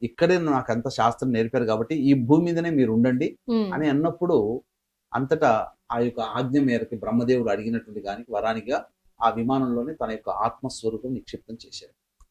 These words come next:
Speaker 1: చేసిన తర్వాత ఈ బ్రహ్మదేవుడు ఎవరికి ఇచ్చారు? ని-, నిత్యము విష్ణు స్వరూపం కదా, నిత్యం అర్చన జరగాలి. కాబట్టి ఈ రఘువంశంలో అనగా సూర్యవంశానికి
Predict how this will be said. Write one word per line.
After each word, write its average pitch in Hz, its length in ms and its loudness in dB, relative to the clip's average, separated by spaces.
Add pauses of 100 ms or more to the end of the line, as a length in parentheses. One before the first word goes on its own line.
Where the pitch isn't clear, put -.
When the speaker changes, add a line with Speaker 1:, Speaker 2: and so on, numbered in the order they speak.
(360)
Speaker 1:
చేసిన 196 220 6
తర్వాత 180 180 2
ఈ 185 60 6
బ్రహ్మదేవుడు 160 520 4
ఎవరికి 156 280 6
ఇచ్చారు? 143 500 2 (280)
ని-, 120 160 -2 (100)
నిత్యము 151 800 2 (240)
విష్ణు 131 320 0
స్వరూపం 170 440 2
కదా, 156 260 0
నిత్యం 151 360 2
అర్చన 156 320 0
జరగాలి. 113 400 2 (560)
కాబట్టి 143 640 2 (340)
ఈ 127 300 -4 (540)
రఘువంశంలో 175 1000 4 (180)
అనగా 123 420 0 (100)
సూర్యవంశానికి 156 1120 2